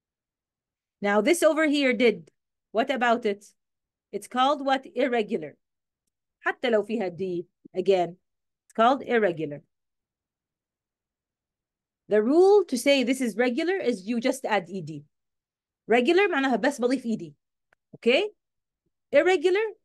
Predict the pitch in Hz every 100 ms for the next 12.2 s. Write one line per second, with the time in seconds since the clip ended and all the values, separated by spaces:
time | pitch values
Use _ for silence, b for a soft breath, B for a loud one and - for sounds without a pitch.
0 | _ _ _ _ _ - 285 269 - 262
1 | 254 277 277 277 277 190 - 202 180 160
2 | 151 165 - - _ _ _ _ _ _
3 | - - 262 247 220 196 175 175 - 160
4 | 156 151 147 _ - 226 240 285 359 320
5 | 247 220 208 214 208 202 196 196 208 185
6 | 202 208 214 208 b 208 220 294 285 190
7 | 180 254 254 247 233 220 220 220 _ -
8 | 208 233 214 196 196 226 226 220 214 240
9 | 208 185 185 _ _ 339 427 208 _ _
10 | _ - 339 359 151 - - - 277 330
11 | 370 349 - 180 - 262 294 269 226 180
12 | 151